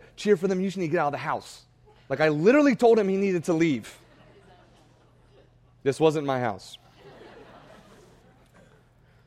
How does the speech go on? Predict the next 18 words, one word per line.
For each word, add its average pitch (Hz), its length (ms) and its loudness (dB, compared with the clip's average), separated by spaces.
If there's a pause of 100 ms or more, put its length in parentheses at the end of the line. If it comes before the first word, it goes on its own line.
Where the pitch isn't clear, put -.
(480)
So, 196 540 6 (640)
everyone's 127 360 -4
really 143 220 0
awkward. 120 540 -4
It 151 120 -4
was 139 180 -2
a 135 60 -2
very 135 440 0
awkward 113 360 -2
thing 104 180 -8
to 101 120 -10
do. 92 220 -8 (560)
Um, 110 440 -4 (1600)
the 151 120 2
owner 214 220 6
of 196 60 4
the 170 100 4
house, 165 460 0